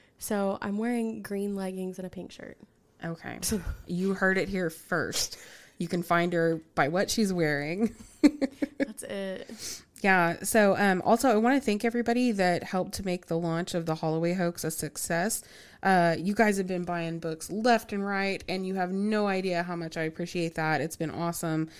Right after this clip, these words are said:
Speaker 2: Um, I'm forever grateful for your support. And even if you don't buy a book, just listening to the podcast means the world to me. So,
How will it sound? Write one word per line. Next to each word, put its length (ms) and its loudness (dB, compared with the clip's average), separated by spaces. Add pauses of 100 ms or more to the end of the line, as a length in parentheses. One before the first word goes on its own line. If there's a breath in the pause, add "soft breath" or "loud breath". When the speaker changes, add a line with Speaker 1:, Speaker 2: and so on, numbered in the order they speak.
(280 loud breath)
Speaker 2:
Um, 240 2
I'm 160 -2
forever 540 -2
grateful 420 -2
for 120 -6
your 160 -2
support. 680 0
And 180 2
even 220 2
if 80 2
you 80 0
don't 140 -2
buy 120 0
a 60 0
book, 300 -4
just 320 -4
listening 320 -4
to 60 -8
the 80 -8
podcast 640 -8
means 460 -6
the 120 -12
world 280 -8
to 120 -14
me. 280 -10
So, 380 -10